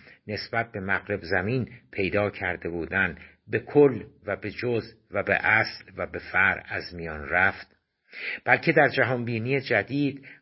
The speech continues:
غرب به مظهر پستی و پلیدی، استثمار، استعمار، ظلم و غارتگری تبدیل شد.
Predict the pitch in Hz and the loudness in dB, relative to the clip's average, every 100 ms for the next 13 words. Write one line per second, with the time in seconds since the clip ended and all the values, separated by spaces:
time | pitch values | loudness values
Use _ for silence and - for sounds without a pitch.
0 | - - 120 127 120 117 85 110 101 104 | -8 2 6 6 4 0 -8 -6 -2 -2
1 | 95 - 117 - - 113 - - 120 98 | -2 -2 0 0 -4 -6 -6 -6 -4 -2
2 | - - 104 98 87 117 120 - 78 - | -2 -2 -2 -2 -4 -4 -4 -4 -8 -6
3 | 104 - 101 107 107 - - - - 92 | -6 -6 -4 0 0 -2 -6 -6 -4 -4
4 | 85 107 107 - - - - 107 90 120 | -2 0 0 -2 -10 -14 -12 -10 2 6
5 | 135 139 135 95 98 - 101 92 92 - | 6 6 0 -4 -6 -4 -4 0 0 -2
6 | 90 82 104 101 101 _ _ - 82 - | -6 -4 -4 -6 -10 _ _ -10 -10 -10
7 | 87 85 - - - | -12 -6 -6 -6 -12